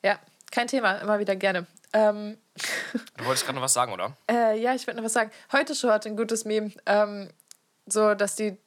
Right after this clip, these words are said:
Speaker 1: also sie hat-, hatten halt diese Taskforce verglichen aus, aus Scheuer, dem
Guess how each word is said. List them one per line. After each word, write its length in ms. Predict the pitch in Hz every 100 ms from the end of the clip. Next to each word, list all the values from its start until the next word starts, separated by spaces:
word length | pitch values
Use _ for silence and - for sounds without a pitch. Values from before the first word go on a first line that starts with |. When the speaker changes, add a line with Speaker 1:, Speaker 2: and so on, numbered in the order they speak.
| -
Speaker 1:
also 240 | - 190
sie 200 | 185 190
hat-, 220 | 202 170 196
hatten 180 | 208
halt 160 | 202 180
diese 220 | 196 185
Taskforce 500 | 180 202 202 196 190
verglichen 380 | 190 185 185 185
aus, 240 | - 180
aus 260 | - 175 -
Scheuer, 500 | - 202 202 202 202
dem 340 | 202 160 156